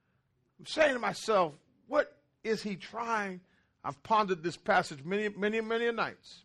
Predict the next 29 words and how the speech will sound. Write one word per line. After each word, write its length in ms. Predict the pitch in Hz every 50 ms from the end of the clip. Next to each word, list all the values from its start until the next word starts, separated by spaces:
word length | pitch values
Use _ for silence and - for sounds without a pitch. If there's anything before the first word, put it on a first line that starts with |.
| _
many, 240 | - 147 175 190 214
many 240 | 214 220 226 226 233
a 40 | 220
days. 460 | 190 202 113 95 85 87 _ _ _ _ _ _ _ _ _ _ _ _ _ _ _ _ _ _ _ _ _ _ _ _ _ _ _ _ _ _ _ - 185
And, 180 | 190 196 190 190
and 180 | 185 180 180 185
watch 300 | 202 233 240 - - -
the 80 | 233 190
te-, 160 | - 254 240 165
you 80 | 175
gotta 200 | 185 196 156 143
watch 420 | 135 131 143 160 165 170 - - -
the 80 | 175
text. 280 | - - 247 165 156 -
He 80 | 180
says, 260 | - - 190 175 147 -
"Oh, 120 | - 214 233
taste 360 | 226 - 247 247 226 - -
and 120 | 220 196
see 360 | - - - 226 220 202 175 - - - - - -
that 160 | 196 208 156
the 80 | 143 175
Lord 360 | 170 180 208 208 208 202 170
is 160 | 156 135 -
good." 500 | 110 - - 240 247 226 190 165 151 131 - - - - _ -
But 140 | 170 143
then 160 | - 226 226 226
he 140 | 226 214
says, 520 | - - - 214 202 190 170 156 - -